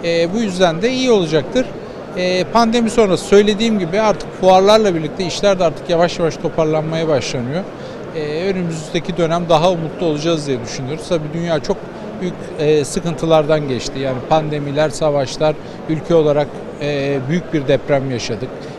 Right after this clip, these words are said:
E, şimdi de bir seçim döneminin arifesindeyiz. E, bu gelişmeler tabii ki iş dünyasını, ekonomiyi etkiliyor, beklentileri değiştiriyor, beklentileri,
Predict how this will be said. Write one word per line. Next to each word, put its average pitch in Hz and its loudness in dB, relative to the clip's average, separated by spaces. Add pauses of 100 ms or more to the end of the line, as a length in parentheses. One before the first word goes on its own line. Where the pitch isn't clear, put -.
E, 156 -4
şimdi 180 -4
de 180 2
bir 170 -2
seçim 165 -4
döneminin 151 -2
arifesindeyiz. 139 -2 (560)
E, 135 -8 (840)
bu 214 4
gelişmeler 196 2
tabii 190 2
ki 208 -4
iş - -4
dünyasını, 180 0
ekonomiyi 165 -2
etkiliyor, 151 -2
beklentileri 156 0
değiştiriyor, 127 -2
beklentileri, 151 0